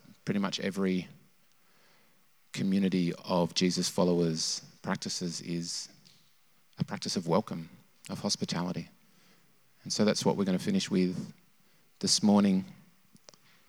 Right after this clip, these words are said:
This morning, reflecting on it as a practice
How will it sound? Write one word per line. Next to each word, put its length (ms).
This 180
morning, 240
reflecting 500
on 120
it 160
as 440
a 60
practice 520